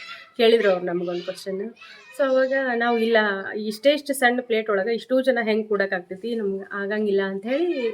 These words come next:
ಎಲ್ರೂ ರಿಪ್ಲೈ ಮಾಡಿದಾಗ, ಆ, ನಮ್ ಸ್ಕೂಲ್ ಒಳಗೆ ಇರು-, ಇರುವಂತ ಒಬ್ಬ ಟಾಪರ್, "ಇಲ್ಲ, ಕ್ಯಾಮ್ರಾ ಒಳಗೆ ಕುಂದ್ರಿಸ್ಬೋದಲ್ಲ ನಾವು, ಕ್ಯಾಮ್ರಾ ಲೆನ್ಸ್ ಒಳಗೆ ನಾವು ಇಷ್ಟು ಜನ ಕಾಣಿಸ್ತೀವಲ್ಲ" ಅಂತೇಳಿ ಹೇಳಿದಾಗ,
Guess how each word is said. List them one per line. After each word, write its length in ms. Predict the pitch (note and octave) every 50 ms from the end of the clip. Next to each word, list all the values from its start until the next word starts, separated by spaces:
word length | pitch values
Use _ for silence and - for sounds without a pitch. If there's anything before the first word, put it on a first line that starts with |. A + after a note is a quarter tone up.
| -
ಎಲ್ರೂ 260 | G#3 G#3 G#3 G#3 G#3+
ರಿಪ್ಲೈ 280 | G#3+ G3+ G3 G3 F#3+ F#3+
ಮಾಡಿದಾಗ, 400 | G3 G3 F#3+ F3+ F3+ F#3 F#3+ A3 C4 C#4+ - - - - - - _ _ _
ಆ, 100 | - G#3 A3 A3 G#3+ G#3+ G#3+ G#3+ G#3 G#3 G#3
ನಮ್ 140 | G#3 A3 A3
ಸ್ಕೂಲ್ 240 | G#3+ - - D4 D4+
ಒಳಗೆ 220 | D4+ D4 C#4 C#4
ಇರು-, 340 | C4 B3 A#3+ - - - G#3
ಇರುವಂತ 460 | G#3+ G#3+ A3 A#3+ B3 A#3+ A#3+ A#3 A#3+
ಒಬ್ಬ 400 | D4 D4 C#4+ C4 A#3+ G3 G3+ G#3 G3 G3 G3
ಟಾಪರ್, 640 | G#3 G3+ G3 G3+ A#3+ B3+ B3+ D#4+ E4+ D4+ A3+ G3+ - - - - - - _ _
"ಇಲ್ಲ, 140 | C4+ C#4+ D4+ C4+ A#3
ಕ್ಯಾಮ್ರಾ 360 | A#3 - A3 G#3+ A#3 B3 C#4+
ಒಳಗೆ 300 | C#4+ C#4+ C#4 C4 C4 B3
ಕುಂದ್ರಿಸ್ಬೋದಲ್ಲ 680 | A#3 - A#3+ A3 A3+ A#3 - A#3 A#3 A#3 G#3 G#3+ G3+ G3+ G3
ನಾವು, 400 | F#3+ F#3+ F#3 F3+ F3+ F3+ F3+ F3 F3 F3+ - - _ _ _
ಕ್ಯಾಮ್ರಾ 300 | - A3+ G#3 A3 A3+ B3
ಲೆನ್ಸ್ 300 | B3 A#3 G#3+ G#3+ A3+ A3+
ಒಳಗೆ 220 | A#3+ A3+ A3+ A3 A3
ನಾವು 120 | G#3 F#3
ಇಷ್ಟು 240 | G3 F#3+ - A#3 A3+
ಜನ 160 | G#3+ G#3+ G#3+ G#3+ G#3
ಕಾಣಿಸ್ತೀವಲ್ಲ" 640 | G#3 G3+ G3 G3 G#3 G#3 - A3+ G#3+ G3+ G3 F#3+ G3 G3 F#3+ - _ - - - - - _ _ _
ಅಂತೇಳಿ 340 | A3+ A3+ A3 A#3 A#3 B3+ C4
ಹೇಳಿದಾಗ, 440 | B3+ B3+ A#3+ B3 A#3+ A#3+ A#3+ A#3